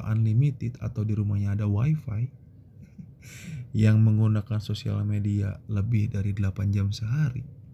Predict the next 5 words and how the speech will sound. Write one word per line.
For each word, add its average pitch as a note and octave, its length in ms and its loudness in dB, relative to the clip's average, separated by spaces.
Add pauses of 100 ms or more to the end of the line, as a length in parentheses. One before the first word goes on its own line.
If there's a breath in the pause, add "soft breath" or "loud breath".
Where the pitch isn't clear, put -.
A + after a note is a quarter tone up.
(2500 loud breath)
mereka D#3 320 4
itu G3+ 240 0 (1600)
melihat D3+ 560 6 (320)
kehidupan C#3+ 580 0
seseorang C#3+ 800 -2